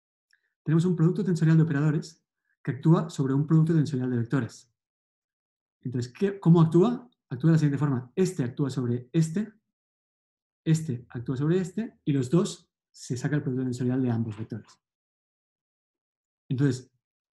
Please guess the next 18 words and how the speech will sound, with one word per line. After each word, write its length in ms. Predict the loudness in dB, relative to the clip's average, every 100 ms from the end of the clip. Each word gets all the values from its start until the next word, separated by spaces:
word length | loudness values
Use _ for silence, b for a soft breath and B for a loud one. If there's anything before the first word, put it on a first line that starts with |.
| _ -2
este 360 | 0 -2 -2 0
vector 260 | 2 2
de 80 | 2
acá, 400 | 2 0 -2 -12 _ _ _ _ -2
todo 160 | 0
este 160 | 2 2
vector 420 | 0 0 -4 -4
es 420 | -2 -2 -4 -18 _ _ _ _ _ 0
O 180 | 4 4
A 380 | 4 0 -10 _ _
actuando 580 | -12 -4 -2 0 -2 -6
sobre 300 | -6 -2 2
I, 340 | 4 2 -4 _ _ _ _ _ _ _ _
tensorial, 680 | -4 -2 2 4 4 2 -8 _ _ _ _ _ -4
identidad 680 | -2 2 2 4 0 -4 -12
actuando 380 | -8 -6 -4
sobre 300 | -4 -6 -6 -6
alfa. 360 | -12 -12 _